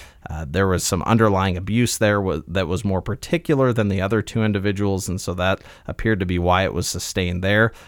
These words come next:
But the issue on appeal and what the Court of Appeals dealt with is basically the fact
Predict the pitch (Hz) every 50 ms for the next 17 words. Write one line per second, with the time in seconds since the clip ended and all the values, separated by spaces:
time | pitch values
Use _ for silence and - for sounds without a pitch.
0 | - - - 117 - 147 156 185 180 - 156 135 110 101 87 - - - - 196
1 | 185 175 131 104 95 113 - - _ _ _ _ - 117 113 110 - 104 - -
2 | 131 120 98 95 87 - - 151 151 139 123 98 - 98 90 73 65 87 90 92
3 | - 98 90 101 - 131 147 147 - - 123 104 92 95 92 - - 107 98 92
4 | - -